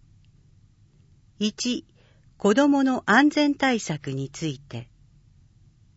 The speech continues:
問い、登下校時の安全は。答え、学校、地域、多くの皆さんの協力で見守られている。問い、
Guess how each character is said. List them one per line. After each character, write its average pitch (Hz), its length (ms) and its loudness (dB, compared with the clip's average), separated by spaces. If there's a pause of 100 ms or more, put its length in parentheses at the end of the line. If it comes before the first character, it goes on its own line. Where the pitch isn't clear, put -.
(1600)
問 226 220 4
い、 208 140 -6 (840)
登 294 200 2
下 294 140 0
校 277 240 2
時 165 120 -2
の 139 140 -6
安 185 180 0
全 165 300 0
は。 143 180 -6 (1080)
答 226 360 0
え、 - 140 -10 (840)
学 208 200 2 (100)
校、 269 320 2 (100)
地 277 220 0
域、 - 360 -12 (280)
多 302 180 2
く 208 140 -2
の 170 100 2
皆 196 220 2
さ 180 180 -2
ん 156 60 -2
の 143 120 -4
協 180 240 0
力 180 280 -2
で 156 200 -4 (200)
見 170 80 0
守 233 280 0
ら 220 100 0
れ 208 100 -4
て 165 180 -6
い 147 120 -6
る。 - 200 -12 (1800)
問 214 240 -2
い、 - 100 -12